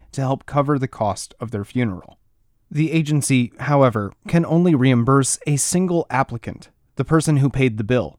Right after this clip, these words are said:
for each funeral, Schulman added. Quote, "We can't bring back your loved one, but we can help ease the financial burden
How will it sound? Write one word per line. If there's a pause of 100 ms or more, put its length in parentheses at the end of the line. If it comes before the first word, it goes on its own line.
(160)
for
each
funeral,
Schulman
added. (400)
Quote, (180)
"We
can't
bring
back
your
loved
one, (380)
but
we
can
help
ease
the
financial
burden